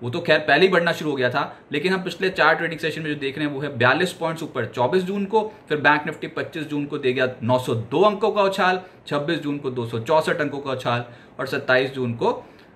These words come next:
उनसठ अंकों की आज गिरावट देखने को मिली है। लेकिन इससे पहले का भी आंकड़े देखोगे तो आंकड़े positive ही है, हम तो सिर्फ इस हफ्ते की बात कर रहे हैं। तो बाजार पे बहुत strong stretch already आ चुका है।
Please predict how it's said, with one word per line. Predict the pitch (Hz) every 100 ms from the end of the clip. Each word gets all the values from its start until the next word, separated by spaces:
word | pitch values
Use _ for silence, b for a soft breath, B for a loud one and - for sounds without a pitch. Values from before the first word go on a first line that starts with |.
| - -
उनसठ | 165 156 170
अंकों | 127 117
की | - 147
आज | 120 127 123
गिरावट | 113 101 104
देखने | 98 104
को | 101
मिली | 101 101
है। |
लेकिन | 127 175 165
इससे | 185
पहले | 175 143 151
का | 190
भी | 185
आंकड़े | 143 175
देखोगे | 156 156 185
तो | 208
आंकड़े | 139 135 185 202
positive | 151 143 127 208 190
ही |
है, | 214
हम | 196
तो | 190
सिर्फ | 190 226
इस | 185 -
हफ्ते | 113 131
की | 131
बात | 131 110 -
कर | 107
रहे | 160
हैं। | - B B B -
तो | 180
बाजार | 127 135 135 -
पे |
बहुत | 135 120 113 139 -
strong | - 123 113
stretch | 113 113 107
already | 104 101 104 101
आ |
चुका | 92 110 107
है। | 110 -